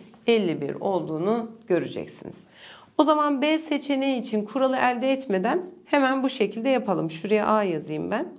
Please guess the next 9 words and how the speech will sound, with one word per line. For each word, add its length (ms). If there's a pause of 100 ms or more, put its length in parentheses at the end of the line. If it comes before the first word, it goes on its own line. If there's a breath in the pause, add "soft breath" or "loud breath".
(2250 loud breath)
Üç 200
F 260
eksi 480
G 220
ikiyi 680 (320)
arıyorum. 760 (340 loud breath)
Bu 120
da 120
üç 520